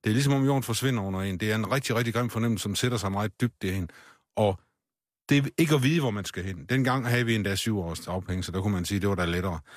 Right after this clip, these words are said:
Men alligevel var følelsen der. Så kommer man ind i et system, og det er blevet værre og værre, hvor man simpelthen pisker den arbejdsløse og siger, "Du er ansvarlig, det er din skyld, du er arbejdsløs." Og det betyder, at man fra den første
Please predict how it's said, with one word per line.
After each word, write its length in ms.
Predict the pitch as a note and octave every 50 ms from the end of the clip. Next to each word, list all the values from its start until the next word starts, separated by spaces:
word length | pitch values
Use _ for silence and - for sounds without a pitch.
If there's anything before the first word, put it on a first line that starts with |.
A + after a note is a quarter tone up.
| - - _ _ -
Men 200 | G#2 G#2 A#2 F#2
alligevel 560 | E2 A2+ A2+ A#2+ D3 G3 A3+ G3 E3 C#3 B2
var 200 | F#2+ G2 B2 C#3+
følelsen 540 | - - C3+ D3+ F#3 F3 - - G2 F2 E2
der. 200 | E2 D#2+ D#2+ - _ _ _ -
Så 120 | - - E3
kommer 300 | - - E3+ F3 E3+ D#3
man 180 | C#3+ C3 C3
ind 160 | D3+ G3 G#3 F3+
i 40 |
et 80 | D#3 C3
system, 460 | - - C3+ - - E3 D#3+ C#3+ A2+
og 120 | F#2+ G#2+ G#2
det 80 | C#3+
er 40 | D3
blevet 260 | C3 C3 A#2+ A#2 A2+
værre 160 | A#2 B2+ D3
og 160 | D#3 C#3 B2+ A2
værre, 340 | A2 A#2 C3 C#3+ C#3 B2+ - - - - _ _ -
hvor 120 | B2 A#2
man 120 | A#2+ A#2+ A2
simpelthen 360 | - D3+ C#3+ B2+ C3 C3 A#2
pisker 500 | - - G#3+ G#3 - - C3 G2+ E2+ E2 -
den 120 | A2+ G2
arbejdsløse 500 | F#2 G2+ A#2 A2+ A2 - - A2 G#2+ G2
og 40 | G2
siger, 180 | - - B2 A2+ G2+ _ -
"Du 80 | B3+ C4+ B3+
er 100 | A3+ F3+
ansvarlig, 520 | C3 A2+ A#2+ - C3+ B2 A#2+ G#2+ G#2+ G2+
det 80 | B2 A#2
er 40 | G#2+ G2 -
din 220 | B3 C4 C4 B3
skyld, 300 | - - - E3 D#3 C3
du 120 | G2+ A2+ G2
er 60 | F2+
arbejdsløs." 720 | F#2 A#2+ E3+ D#3+ G#2+ - - G2+ G2 F2 E2+ D#2+ - - - _ - - _ -
Og 120 | A2 A2+
det 100 | F3 G3
betyder, 380 | G#3 F#3 - A3 A3+ G#3+ F#3 D3
at 180 | - C#3 B2+
man 200 | B2+ C3 B2 B2
fra 240 | - - - F#3 G3
den 180 | F#3 F3+ D3+ C3
første 360 | - D#3 E3+ F#3+ F3+ -